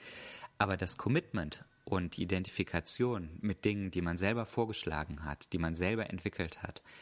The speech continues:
und die Verantwortung, die man darauf aufbauend, ähm, übernimmt, war eine viel, viel größere und ist es auch systematisch und in vielen anderen Projekten auch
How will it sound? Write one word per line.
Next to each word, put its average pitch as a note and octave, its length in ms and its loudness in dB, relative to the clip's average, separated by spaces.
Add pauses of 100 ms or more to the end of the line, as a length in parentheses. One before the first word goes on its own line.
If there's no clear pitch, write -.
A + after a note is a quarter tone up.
(140)
und G2 180 -4
die F#2 80 -2
Verantwortung, G2+ 800 -2
die E2 100 -2
man D2+ 140 -2
darauf D2 340 -4
aufbauend, - 680 -6 (100)
ähm, D2 320 -6 (300)
übernimmt, D2+ 520 -4 (400)
war G2+ 140 4
eine F#2+ 180 -4
viel, - 280 0
viel - 200 -2
größere F#2+ 640 0 (260)
und C#3+ 160 2
ist - 200 0
es - 120 0
auch - 200 -2
systematisch F2+ 760 0
und E2 200 -4
in E2+ 120 -4
vielen E2+ 320 -2
anderen D#2 400 -4
Projekten - 460 -8
auch - 260 -6